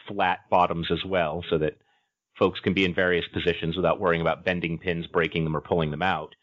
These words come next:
And then there are full-on probes. Um, one example would be the Electro Egg. It's an eStim Systems product. Um, it looks like just one of those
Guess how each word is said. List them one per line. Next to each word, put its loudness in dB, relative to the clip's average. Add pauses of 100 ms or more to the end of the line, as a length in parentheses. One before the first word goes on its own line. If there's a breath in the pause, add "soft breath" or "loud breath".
(560 loud breath)
And -2
then 2
there 4
are 4
full-on 4
probes. 0 (240)
Um, 2
one 4
example 0
would 2
be 2
the -2
Electro 0
Egg. 0 (100)
It's -16
an -2
eStim 0
Systems -2
product. 0 (640)
Um, 2
it -2
looks -2
like 4 (200)
just -2
one 0
of 2
those 4